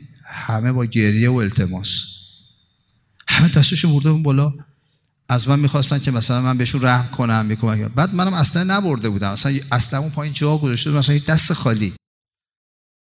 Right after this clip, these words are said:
من خدا وقتی می‌خواد قدرت نمایی کنه، میگه:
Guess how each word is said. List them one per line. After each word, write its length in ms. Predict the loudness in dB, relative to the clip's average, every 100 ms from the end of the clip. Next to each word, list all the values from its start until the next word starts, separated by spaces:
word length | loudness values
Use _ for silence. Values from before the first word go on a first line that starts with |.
| -8
من 80 | -2
خدا 240 | 2 2
وقتی 140 | 2 2
می‌خواد 200 | -2 -2
قدرت 280 | -2 -4 -4
نمایی 280 | -4 -4
کنه، 400 | -4 -4 -2 -4 -8 -16 -20 -20 _ _ -4
میگه: 440 | 2 4 2 -2